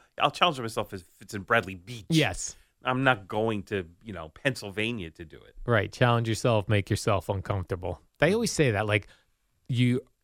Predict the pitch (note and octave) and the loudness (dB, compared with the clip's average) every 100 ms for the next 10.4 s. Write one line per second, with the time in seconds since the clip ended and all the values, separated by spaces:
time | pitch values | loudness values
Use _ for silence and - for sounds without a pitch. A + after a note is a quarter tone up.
0 | - C#3+ C3 C#3 D#3 D3+ D3+ C3 A2+ B2 | -4 2 2 6 6 6 4 2 4 4
1 | C3+ A#2 G#2 G2+ A2 G2+ G#2 G2 F#2 A#2+ | 4 2 -2 -2 -2 0 0 0 0 0
2 | G2+ - F2+ F2+ _ _ _ _ _ F3 | 0 -4 -10 -16 _ _ _ _ _ 0
3 | G3 F#3+ F#3 F3 D#3+ G#2 G2+ G#2 F2+ F2 | 4 4 6 4 2 0 0 0 -2 -6
4 | _ _ D3 D3+ C#3 B2 A2+ C3+ A#2+ G#2 | _ _ -12 -6 -6 -6 -6 -2 0 0
5 | - - A#2+ B2 A2 G2 F#2+ _ _ _ | -4 0 0 0 -2 -4 -6 _ _ _
6 | - A#2+ A2+ F#2+ - - G#2+ F#2 - A2 | -2 0 0 -4 -8 -14 -14 -12 0 0
7 | G#2 E2 _ _ F#2+ D#2 C#2 _ A1 A1 | 2 -6 _ _ -18 -18 -20 _ -20 _
8 | _ C#3 B2 G#2 G#2 - - G#2+ G2+ A2 | _ 0 2 0 -4 -2 2 2 0 -6
9 | F#2+ G2 C3 C3 F2+ D2+ - F#3+ - E3 | -6 -6 -2 0 0 2 2 2 0 -4
10 | D3 F3+ G2+ | -2 -6 -6